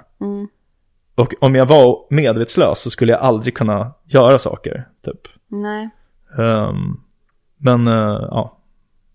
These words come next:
Speaker 1: Ja, nej. Det... Men tänk då om vi får en A I som har, eh, om vi tänker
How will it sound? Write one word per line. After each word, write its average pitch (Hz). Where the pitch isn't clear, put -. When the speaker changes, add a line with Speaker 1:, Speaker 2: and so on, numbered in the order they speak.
Speaker 1:
Ja, 226
nej. 269
Det... 254
Men 240
tänk 302
då 214
om 196
vi 190
får 190
en 190
A 185
I 185
som 185
har, 180
eh, 208
om 208
vi 208
tänker 196